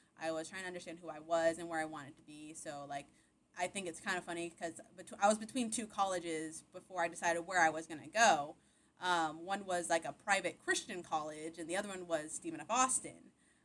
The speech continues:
Um, after I visited both college campuses, I was like, "I don't know how successful I'm gonna be going to a Christian, private Christian university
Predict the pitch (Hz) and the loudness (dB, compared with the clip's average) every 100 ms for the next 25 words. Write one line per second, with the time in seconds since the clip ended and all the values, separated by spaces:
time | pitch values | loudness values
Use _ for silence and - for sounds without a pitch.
0 | - 196 175 156 160 165 185 190 220 185 | -4 0 2 0 -4 -2 0 4 4 2
1 | 196 254 214 - 185 202 - 190 170 165 | 0 -4 -4 -4 -4 -4 -4 0 0 2
2 | 311 381 349 160 - 170 156 170 185 185 | 2 2 2 -4 -4 -6 -6 -8 -8 -4
3 | 190 202 202 - 202 208 339 339 381 415 | -2 0 0 2 4 8 8 6 2 -2
4 | - 330 320 - 233 - 311 320 320 302 | 4 6 6 2 0 4 6 6 4 0
5 | 247 208 - 190 190 185 208 165 165 _ | 0 0 -4 -14 -12 -12 -8 -10 -10 _
6 | - 208 - - 190 185 190 190 - 185 | -14 -14 -14 -16 -18 -8 -8 -8 -10 -14
7 | 185 170 156 254 381 - - 160 156 | -12 -12 -4 0 0 0 0 0 -2